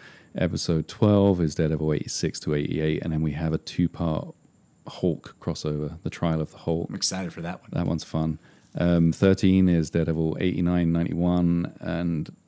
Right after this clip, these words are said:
Speaker 1: Oh, it's actually eighty-nine to ninety-five, and I w-, I was gonna mention, um, Man-Thing issue one. Uh, he has, him and Black Widow have a brief appearance, but it's two panels,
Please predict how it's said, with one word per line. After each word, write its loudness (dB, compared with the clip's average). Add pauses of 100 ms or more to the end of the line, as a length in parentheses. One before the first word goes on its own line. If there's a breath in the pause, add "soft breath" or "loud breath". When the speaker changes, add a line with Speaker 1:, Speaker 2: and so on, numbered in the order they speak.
(240)
Speaker 1:
Oh, 2
it's 2
actually 2
eighty-nine 2
to -4
ninety-five, -2
and 0
I -10
w-, -6 (320)
I -2
was 2
gonna 2
mention, 0
um, -4
Man-Thing -2 (640 soft breath)
issue -2
one. -2 (160)
Uh, -4
he -6
has, -2
him 0
and 2
Black -4
Widow 0
have -8
a -2
brief -2
appearance, -6 (500 soft breath)
but 0
it's -6
two 0
panels, -4